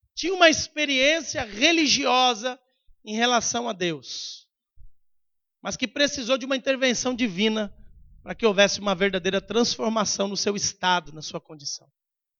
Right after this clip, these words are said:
Amém? E diz assim, "E Saulo, respirando ainda ameaças e mortes contra os discípulos do Senhor, dirigiu-se ao sumo sacerdote e pediu-lhe cartas para Damasco, para as sinagogas,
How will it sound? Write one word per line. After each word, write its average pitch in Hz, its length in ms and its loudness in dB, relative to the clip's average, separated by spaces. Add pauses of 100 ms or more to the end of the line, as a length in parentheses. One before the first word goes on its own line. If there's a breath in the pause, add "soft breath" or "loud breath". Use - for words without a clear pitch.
(160)
Amém? 180 380 0 (640)
E 190 60 -20
diz 302 160 2
assim, 254 520 4 (960)
"E 247 60 -4
Saulo, 349 500 10
respirando 285 720 6
ainda 269 240 2
ameaças 247 580 4
e 226 60 2
mortes 240 420 4
contra 233 320 -6
os 202 80 -4
discípulos 208 540 -6
do 185 140 -10
Senhor, 190 360 -4
dirigiu-se 254 880 2 (480)
ao 220 200 2
sumo 269 280 0
sacerdote 185 920 0 (640)
e 202 60 -18
pediu-lhe 294 420 4
cartas 302 640 6
para 262 240 2
Damasco, 226 800 6
para 202 220 4
as 208 80 0
sinagogas, 214 1000 4